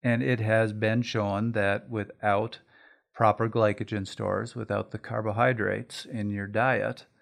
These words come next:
you get blunted. You lose that ability to go really hard. So if you're a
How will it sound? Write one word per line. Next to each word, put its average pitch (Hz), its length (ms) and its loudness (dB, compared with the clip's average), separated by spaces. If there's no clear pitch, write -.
you 110 400 0
get 110 400 -4
blunted. 101 640 -4
You 101 340 -6
lose 107 840 0
that 101 360 0
ability 98 520 -4
to 95 60 -4
go 92 140 -4
really 87 300 -4
hard. 90 320 -10
So 127 240 4
if 120 100 0
you're 170 260 10
a 120 400 4